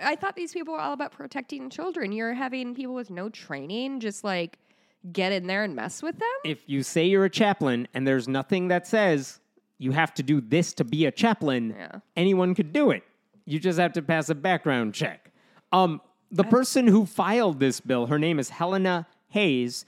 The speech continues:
Speaker 2: She even kinda made a Freudian slip when she was pushing for the bill's passage, 'cause what she said in discussion during a small committee hearing, "This bill is about ministers in the workplace." To which
Speaker 1: What?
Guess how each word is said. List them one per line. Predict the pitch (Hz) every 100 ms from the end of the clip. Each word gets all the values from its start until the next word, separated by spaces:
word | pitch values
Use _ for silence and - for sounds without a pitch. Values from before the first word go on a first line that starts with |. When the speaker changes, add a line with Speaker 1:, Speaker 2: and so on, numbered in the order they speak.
| _
Speaker 2:
She | - - 294
even | 311 294 277
kinda | 254 262
made | 269 262
a |
Freudian | 196 240 247 247 240
slip | 240 254 -
when | 202
she | 196
was | 190 -
pushing | 196 - 196
for | 196
the | 165
bill's | 190 185
passage, | 240 175 180 226 -
'cause | - 180
what | 190 -
she | 180
said | - 233 226 147 147 -
in | 160 151 131
discussion | 135 - 185 - 139 123
during | 127 127
a | 123
small | 151 135
committee | - 143 156 131
hearing, | 127 117 117 107 _ _ _ _
"This | 113 185 -
bill | 120 127 131 143 170
is | 127
about | 127 120 120
ministers | 113 127 151 131 - 117 110 104 - -
in | 120
the | 127
workplace." | 123 113 - 151 113 90 - - - _ _ _ _ _ _ -
To | 269 294
which | 277 294 160 - - 165
Speaker 1:
What? | 156 151 285 807 906 - -